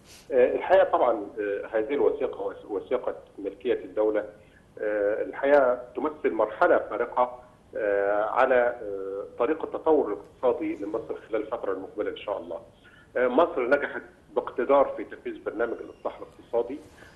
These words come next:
آه، الاقتصاد مصر أصبح اقتصاد قوي، وده اللي يمكن جعله يواجه أزمات عالمية، آه، أثرت على اقتصاديات دول كبرى، لكن الاقتصاد المصري صمد. آه، المشروعات القومية اللي، اللي، اللي كانت الدولة لابد أن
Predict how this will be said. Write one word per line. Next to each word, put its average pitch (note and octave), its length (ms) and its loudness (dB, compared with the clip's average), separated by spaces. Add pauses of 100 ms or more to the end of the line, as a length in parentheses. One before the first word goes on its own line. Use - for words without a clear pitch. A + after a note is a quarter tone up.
(120)
آه، A#2 200 0
الاقتصاد A#2 420 2
مصر B2+ 500 -2
أصبح - 280 -2
اقتصاد - 320 -4
قوي، C#3+ 360 4
وده B2+ 240 2
اللي E3+ 140 2
يمكن D3 320 0 (100)
جعله D#3 260 6
يواجه C#3 360 4
أزمات B2 400 -2
عالمية، A2+ 520 -2
آه، - 600 -10
أثرت F3+ 380 0
على A#2+ 100 -2
اقتصاديات C3 420 -4
دول D#3+ 320 0
كبرى، A#2 320 -4 (380)
لكن D3+ 220 -2
الاقتصاد D#3 360 -4
المصري B2+ 300 -6 (100)
صمد. B2+ 240 4 (580)
آه، A2 500 0
المشروعات B2 500 0
القومية C3 560 2
اللي، A2 720 -2
اللي، A2 260 -2
اللي - 140 -4
كانت D3 220 2
الدولة D#3+ 360 4
لابد B2 280 -6
أن A#2+ 100 -4